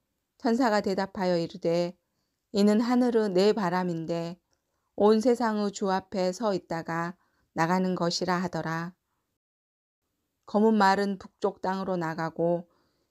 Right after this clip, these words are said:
흰 말은 그 뒤를 따르고 어룽진 말은 남쪽 땅으로 나가고 건장한 말은 나가서 땅에 두루 다니고자 하니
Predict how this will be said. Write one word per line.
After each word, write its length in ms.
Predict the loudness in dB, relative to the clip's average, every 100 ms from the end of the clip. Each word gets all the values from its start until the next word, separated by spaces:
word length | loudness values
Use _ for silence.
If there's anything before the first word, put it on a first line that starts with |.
| _
흰 220 | 2 4
말은 500 | 4 2 2 0 -4
그 220 | 0 2
뒤를 320 | 2 0 0 -2
따르고 680 | -4 -6 -4 -2 -2 -4 _ _ _ _ _
어룽진 440 | 6 6 4 0 0
말은 480 | 0 2 0 -2 0
남쪽 440 | -2 -2 -4 -6
땅으로 380 | -4 -4 -4 -4
나가고 760 | -2 -4 -6 -6 -2 -2 -4 -10 _ _ _ _ _ _ _ _
건장한 480 | 0 4 4 4 2
말은 380 | 2 0 0 0
나가서 560 | -2 -2 -4 -2 -4
땅에 320 | -2 -4 -2 -4
두루 300 | -2 -2 0
다니고자 580 | 0 -2 -2 -4 -4
하니 520 | -4 -4 -2 -2 -4